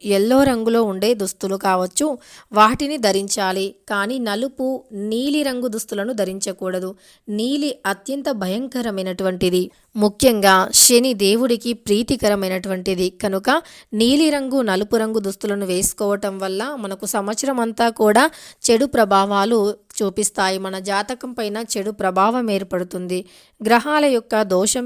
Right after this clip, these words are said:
పెరుగుతుంది అని శాస్త్రం చెబుతుంది. కనుక నీలి, నలుపు రంగు దుస్తులు తప్ప మిగతా ఏ రంగు దుస్తులను అయినా వేసుకోవచ్చు. అవి ఖచ్చితంగా ఉతికినవి, శుభ్రమైనటువంటివి అయి ఉండాలి. ఇక ఈ విధంగా ఈ రంగు దుస్తులను ధరించడం వల్ల తప్పకుండా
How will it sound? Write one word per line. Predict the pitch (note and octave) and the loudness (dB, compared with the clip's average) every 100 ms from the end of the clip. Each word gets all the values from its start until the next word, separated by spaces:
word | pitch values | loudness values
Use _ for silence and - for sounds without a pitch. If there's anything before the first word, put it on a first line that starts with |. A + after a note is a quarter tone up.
| A#3+ | -4
పెరుగుతుంది | F#3+ F#3+ G#3 G3 F#3 F#3+ | -4 -4 -4 -4 -2 -4
అని | G3+ A#3 | -4 -2
శాస్త్రం | G#3+ F#3+ - A3+ A3+ | 2 2 2 -2 -2
చెబుతుంది. | G3 F#3 F#3+ F#3 F#3 | -4 -4 -4 -4 -2
కనుక | G3 G3 A#3+ A#3+ F#3+ | -2 0 0 2 0
నీలి, | F#3+ G#3 A3 D#4 - - - G3+ | 0 2 2 0 -4 -20 -8 2
నలుపు | G3+ A#3+ D4 C#4+ | 4 6 6 6
రంగు | C4+ C4 | 6 4
దుస్తులు | A3 - G#3 G#3 G3 - - _ G#3+ | 4 4 6 8 6 2 -14 _ 2
తప్ప | G3+ B3+ C#4 B3+ | 4 6 6 4
మిగతా | G#3 A3 B3+ A3 | 2 4 4 4
ఏ | G3 A3 | 4 2
రంగు | B3 A#3+ | 2 0
దుస్తులను | G#3 - G#3 G3 G3+ G3 | -2 0 2 4 4 4
అయినా | G#3+ C4 G3+ | 2 0 2
వేసుకోవచ్చు. | F3+ - F#3+ F#3 F#3 C4 | 2 2 0 0 2 2
అవి | G3+ G3 | 2 2
ఖచ్చితంగా | G#3 - A3+ A3 A3+ E4+ - - - A3 | 0 0 0 2 4 2 0 -20 2 6
ఉతికినవి, | A#3+ C#4 D4 B3 A#3 B3+ | 6 6 4 6 6 6
శుభ్రమైనటువంటివి | G3+ F#3+ G3+ A#3+ A#3 G#3+ G#3 G3+ G3+ G#3+ B3 - | 4 2 4 4 4 2 2 0 2 2 2 4
అయి | G#3 B3+ G3 | 4 4 2
ఉండాలి. | F#3 F#3 F#3 F#3+ - _ - A3+ | 2 4 4 2 -4 _ -4 0
ఇక | C4 C4+ A3+ | 4 4 4
ఈ | G3+ | 2
విధంగా | G3+ A#3 A3+ A#3 D4+ - - A3+ | 4 4 6 4 2 -8 -2 6
ఈ | A3 | 6
రంగు | G#3+ B3+ C4+ | 6 2 2
దుస్తులను | A#3 - A#3 A3 G#3+ | 0 0 2 4 4
ధరించడం | F#3+ G3+ A3+ A#3+ G#3+ G#3 | 2 2 0 2 2 2
వల్ల | G3+ G#3 A#3 | 4 4 2
తప్పకుండా | - - A3+ A#3 G#3 | 2 4 4 4 4